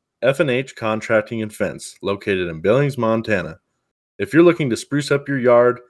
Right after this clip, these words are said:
or want a little more privacy for them summer backyard barbecues, or maybe you just need part of your fence repaired, contact our friends at F and H Contracting and Fence by texting four zero six, six six one, seven four eight four.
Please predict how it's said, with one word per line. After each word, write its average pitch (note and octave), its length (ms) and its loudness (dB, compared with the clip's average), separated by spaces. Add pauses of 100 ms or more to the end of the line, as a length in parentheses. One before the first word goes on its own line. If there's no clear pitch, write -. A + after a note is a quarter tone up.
(300)
or G2+ 80 -4
want G2 180 2
a F2+ 40 -4
little A2+ 220 2
more C#3+ 200 2
privacy B2+ 500 -2
for F#2 180 -8
them F2 160 -8
summer A#2+ 280 -4
backyard A2 560 0
barbecues, G#2 680 0 (400)
or D3+ 100 0
maybe F3 260 4
you D#3+ 120 -2
just C#3+ 240 -8
need C3+ 200 -6
part A#2+ 200 4
of A2+ 80 -2
your A2 100 -2
fence G#2 320 -4
repaired, E2 400 -8 (640)
contact D3+ 500 0
our D3 120 2
friends F#2+ 520 -8
at F#2 100 -14
F G2 200 -8
and B2+ 100 -6
H A#2+ 180 -6
Contracting A#2 640 -4
and A#2+ 100 -8
Fence F2+ 460 -6 (260)
by F#2 120 -2
texting E2+ 440 -6
four A#2+ 220 2
zero B2+ 260 2
six, - 520 -2 (320)
six - 320 -6
six - 260 -6
one, C3 340 0 (360)
seven D3+ 360 0
four D3+ 380 -2
eight G#2+ 240 -2
four. D#2 360 -12